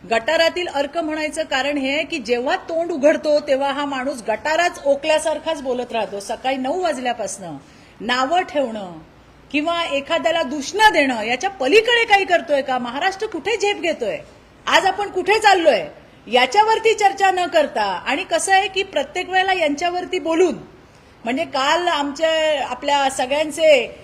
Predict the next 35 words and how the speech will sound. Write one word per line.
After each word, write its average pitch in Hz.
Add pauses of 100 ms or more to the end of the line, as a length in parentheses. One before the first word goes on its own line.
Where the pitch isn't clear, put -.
(140)
लाडके 262
मुख्यमंत्री 320
यांनी 285 (100)
खूप 370
सुंदर 311
उत्तर 381
त्यांना 339
दिलेलं 262
आहे 131 (580)
की 285
ते 339
बालवाङ्मय 359
वाचत 349
नाही, 208 (680)
याच्यावरून 349
तुमच्या 339
लक्षात 359
आलं 339
असेल 208 (800)
की 302
यांची 330
लायकी 262
काय 240
आहे. 139 (280)
महाराष्ट्र 285
एका 320
ठिकाणी 302
प्रगती 277
करत 269
असताना, 254
अरे 285
तुमच्या 302
हातामध्ये 294
अडीच 277
वर्ष 285